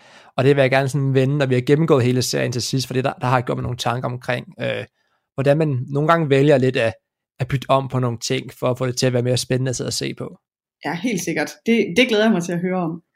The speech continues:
Speaker 2: Øhm, fordi så, der, når vi har præsenteret de her familier, så har vi sådan et langt, øhm, nu ved jeg ikke, om det her er et ægte fagudtryk, men jeg har kaldt det sådan et momentinterview,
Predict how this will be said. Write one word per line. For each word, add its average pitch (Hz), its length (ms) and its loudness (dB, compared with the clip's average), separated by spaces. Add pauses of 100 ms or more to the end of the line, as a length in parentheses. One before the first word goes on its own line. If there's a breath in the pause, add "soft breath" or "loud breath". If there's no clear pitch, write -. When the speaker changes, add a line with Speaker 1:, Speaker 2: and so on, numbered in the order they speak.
(400)
Speaker 2:
Øhm, 190 300 2
fordi 233 180 2
så, 226 120 2 (140)
der, 277 80 0 (100)
når 254 140 2
vi 269 60 4
har 254 120 0
præsenteret 254 480 2
de 214 60 0
her 214 280 2 (180)
familier, 196 400 6 (400 soft breath)
så - 120 -4
har 262 160 0
vi 226 60 -2
sådan 247 200 2
et 254 80 -4
langt, 233 460 2 (220)
øhm, 175 500 2 (680)
nu 226 60 8
ved 220 100 6
jeg 202 60 8
ikke, 180 100 4
om 170 60 0
det 175 80 0
her 170 80 0
er 156 100 -4
et - 100 -6
ægte 156 180 -8 (100)
fagudtryk, 151 460 -4
men 170 160 2
jeg 202 80 2
har 214 80 0
kaldt 190 200 0
det 175 80 0
sådan 196 140 0
et 202 60 -2
momentinterview, 175 880 0